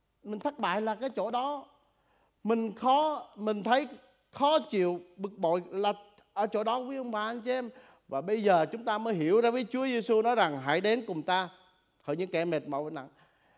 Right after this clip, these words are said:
vì, vì ách ta nhẹ nhàng và, và gánh ta dễ, dễ chịu lắm." Nhưng mà mặt khác mình thấy là, ờ, Chúa cũng nói rằng á, theo với Chúa là con đường hẹp.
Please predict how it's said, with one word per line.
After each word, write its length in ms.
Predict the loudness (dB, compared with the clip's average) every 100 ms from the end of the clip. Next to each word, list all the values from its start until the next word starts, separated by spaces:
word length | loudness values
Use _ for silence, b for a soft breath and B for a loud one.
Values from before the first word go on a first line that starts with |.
| _
vì, 280 | -4 -2 -2
vì 280 | -2 -4 -4 -14 _ _ _ _ _ _ -2
ách 160 | -2 -2 2
ta 220 | 6 6
nhẹ 180 | 2 -2
nhàng 260 | -2 -2
và, 120 | -4 -8 -12 -20 -20 -20
và 240 | -2 0
gánh 200 | 2 -2
ta 100 | -2
dễ, 160 | -6 -6 -2
dễ 180 | -2
chịu 260 | -2 -8 -10
lắm." 120 | -12 -18 _ _ _ _ _ _ _ _ _ _ _ _ _ _ _ _ _ _ _ _ _
Nhưng 140 | 2
mà 80 | 4
mặt 140 | 4 2
khác 220 | 4 4 4
mình 140 | 2
thấy 160 | 2 4
là, 120 | 2
ờ, 240 | 4 4 4 0
Chúa 160 | 0 0
cũng 160 | 0
nói 180 | 2 2
rằng 240 | 2 2
á, 280 | 2 0 -2 -12 b b -6
theo 180 | 4 4
với 120 | 4 -4
Chúa 140 | 0
là 200 | 6 4
con 340 | 4 -2 2 6
đường 200 | 6 8
hẹp. 260 | 8 8